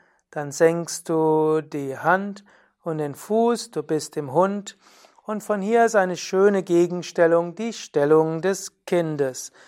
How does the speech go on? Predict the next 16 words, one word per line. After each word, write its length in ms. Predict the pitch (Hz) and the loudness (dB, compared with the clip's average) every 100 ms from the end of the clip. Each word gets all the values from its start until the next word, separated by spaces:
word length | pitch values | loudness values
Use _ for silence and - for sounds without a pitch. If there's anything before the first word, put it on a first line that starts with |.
| _ _ _ | _ _ _
wo 140 | 160 151 | -2 -2
du 80 | |
die 160 | 135 131 | -4 -12
Knie 380 | - 175 190 185 | -10 -4 4 8
auf 240 | 165 143 | 8 4
den 240 | 151 139 135 | -4 -6 4
Boden 420 | 175 196 185 180 | 8 8 6 0
gibst 460 | 175 175 - - _ _ _ _ - | 0 0 -4 -18 _ _ _ _ -4
und 160 | 214 165 | 0 0
dann 220 | 143 147 | -2 -4
Stirn 580 | - - 180 185 190 180 | -10 4 6 6 4 0
auf 240 | 165 160 | 0 -2
dem 240 | 170 160 | -6 -4
Boden 500 | 147 156 156 156 156 156 _ _ - | 0 4 4 2 -12 -14 _ _ -4
und 320 | 226 240 - | -2 -2 -6
die 240 | 202 214 | -6 -6